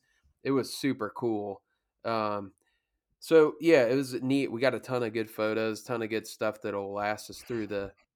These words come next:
um, year on our Instagram page and that. And then, uh, um, yeah, the fishing was, it was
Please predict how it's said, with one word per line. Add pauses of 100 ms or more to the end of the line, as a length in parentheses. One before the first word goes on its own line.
(140)
um, (380)
year
on
our (160)
Instagram
page
and
that. (840)
And
then,
uh, (800)
um, (340)
yeah,
the
fishing (960)
was, (100)
it
was